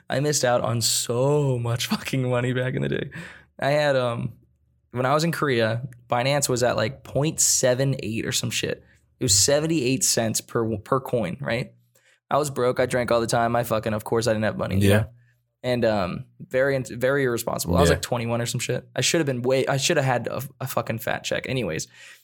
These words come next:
Speaker 1: so, um, it was, like, three days before my paycheck. So, like, <laughs> I had, like, I don't know, five hundred bucks to my fucking name or some shit.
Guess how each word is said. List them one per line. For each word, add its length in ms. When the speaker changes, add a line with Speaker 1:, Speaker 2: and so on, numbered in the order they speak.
Speaker 1:
so, 500
um, 440
it 80
was, 100
like, 180
three 280
days 240
before 260
my 140
paycheck. 440
So, 100
like, 180
<laughs> 20
I 60
had, 220
like, 360
I 180
don't 100
know, 140
five 300
hundred 180
bucks 300
to 80
my 80
fucking 340
name 240
or 60
some 140
shit. 260